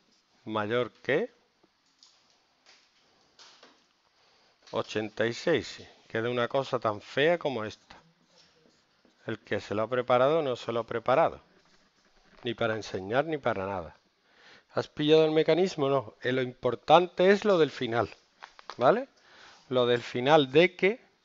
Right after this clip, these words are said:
si al final te queda un número negativo, tienes que cambiar el signo de todo y cambiar de lado esto.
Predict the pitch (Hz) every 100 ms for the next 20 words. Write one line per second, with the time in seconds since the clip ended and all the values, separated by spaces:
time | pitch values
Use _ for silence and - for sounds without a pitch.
0 | _ _ - - _ - 135 120 - 123
1 | 131 - 139 175 131 76 - _ _ _
2 | - _ _ _ _ - _ - _ -
3 | - _ 127 135 139 147 151 151 147 147
4 | 151 190 208 214 262 _ _ _ _ _
5 | _ _ _ _ _ _ _ - - _
6 | _ _ _ _ _ _ _ _ _ _
7 | _ - 131 131 - 110 107 107 117 127
8 | - 131 - 135 135 135 139 143 196 196
9 | 247 _ _ _ 135 123 113 107 110 107
10 | 110 110 139 170 - -